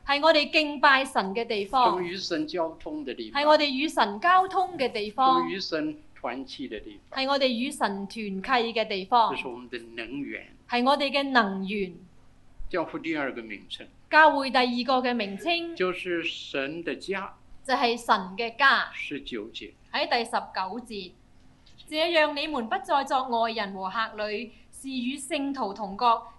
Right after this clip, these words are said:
Speaker 1: 是神家裏的人了。
Speaker 2: 教會是神家。
Speaker 1: 教會係神嘅家。
Speaker 2: 家有兩個重要的意思。
Speaker 1: 家有兩個重要嘅意思。
Speaker 2: 第一個意思。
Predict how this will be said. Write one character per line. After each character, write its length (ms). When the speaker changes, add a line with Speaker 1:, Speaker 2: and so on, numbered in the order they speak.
Speaker 1:
是 140
神 360
家 280
裏 280
的 200
人 100
了。 400
Speaker 2:
教 160
會 220
是 60
神 380
家。 440
Speaker 1:
教 280
會 140
係 260
神 100
嘅 220
家。 380
Speaker 2:
家 240
有 120
兩 280
個 100
重 240
要 160
的 60
意 140
思。 280
Speaker 1:
家 300
有 80
兩 240
個 140
重 280
要 140
嘅 120
意 220
思。 120
Speaker 2:
第 320
一 40
個 60
意 160
思。 320